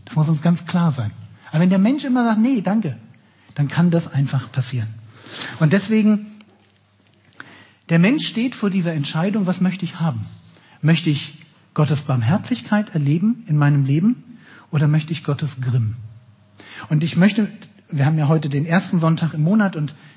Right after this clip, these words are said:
wollen zusammen Brotbrechen feiern. Weil es geht mir nicht darum, über den Grimm Gottes zu reden, sondern es geht mir eigentlich darum,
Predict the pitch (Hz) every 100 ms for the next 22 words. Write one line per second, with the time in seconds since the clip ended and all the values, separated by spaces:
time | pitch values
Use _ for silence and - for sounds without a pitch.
0 | _ - 156 143 147 156 151 135 165 -
1 | 120 104 107 - 92 - - - - -
2 | 139 151 156 147 - - - - - 175
3 | - 233 240 208 196 220 - 180 185 196
4 | 180 - - - _ _ _ _ - 147
5 | 151 139 135 135 190 226 170 180 196 -
6 | - 147 165 220 294 - - - - 156
7 | 151 151 151 143 156 151 151 - 139 143
8 | 143